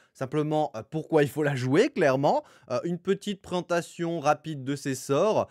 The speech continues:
euh, que, avec quel monstre vous allez pouvoir la jouer, un petit runage assez accessible et surtout évolutif. Et, euh, vraiment, vous allez voir que c'est un mob très, très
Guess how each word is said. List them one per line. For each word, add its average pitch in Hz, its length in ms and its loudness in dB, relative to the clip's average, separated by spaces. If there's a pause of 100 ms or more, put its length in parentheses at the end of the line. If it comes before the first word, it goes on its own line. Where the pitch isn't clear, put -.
(240)
euh, 113 120 -6 (120)
que, 202 80 2
avec 165 320 -2
quel 220 180 0
monstre 220 300 -2
vous 156 100 -6
allez 165 140 0
pouvoir 151 420 -2
la 165 260 2
jouer, 139 480 0 (280)
un 208 160 0
petit 220 180 -6
runage 180 500 0
assez 151 280 -2
accessible 147 600 -4
et 120 40 -2
surtout 139 400 -8
évolutif. 165 800 0 (320)
Et, 160 260 0
euh, 117 160 -2
vraiment, 139 380 -2
vous 117 140 -6
allez 113 120 0
voir 139 180 -2
que - 80 -10
c'est - 160 -12
un 110 140 -6
mob 117 240 0 (240)
très, - 400 -2
très - 420 -2